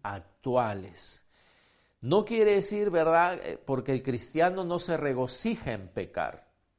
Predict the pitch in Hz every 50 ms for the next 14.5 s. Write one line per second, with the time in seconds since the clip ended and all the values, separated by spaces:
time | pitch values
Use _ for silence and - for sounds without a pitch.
0 | _ _ _ _ _ _ _ _ _ _ _ _ _ _ _ _ _ 101 117 123
1 | - 151 147 131 - 131 117 113 110 107 104 107 104 98 98 98 92 - - 104
2 | 101 104 101 120 139 156 156 117 73 101 113 98 - 87 113 110 104 92 98 95
3 | 90 87 90 98 107 95 - - 127 110 117 131 151 185 202 208 196 185 - -
4 | 139 131 127 127 131 143 156 165 156 160 160 139 131 - - 160 151 160 156 160
5 | 170 175 175 160 - - 196 202 196 - - - 151 151 156 156 143 - 143 139
6 | 139 143 147 143 - 202 208 208 185 - - 98 - - - - 131 123 117 117
7 | 127 139 151 156 151 151 156 156 147 139 - - 131 123 120 - - 165 180 180
8 | 165 - - - 113 - 113 107 107 123 139 139 135 135 143 139 123 - - 131
9 | 120 117 104 104 101 98 - 180 175 165 143 131 135 139 139 - - - - _
10 | _ _ _ - 117 123 131 139 139 131 131 139 131 131 - 123 120 120 113 113
11 | - 113 113 110 104 104 101 90 - - - 170 170 165 147 127 113 107 107 101
12 | - - - 98 92 87 - 98 87 - - _ - 202 202 165 127 104 95 95
13 | 92 - 98 98 107 110 120 - - 107 92 92 101 92 98 110 110 104 - -
14 | 104 101 104 98 95 90 80 73 73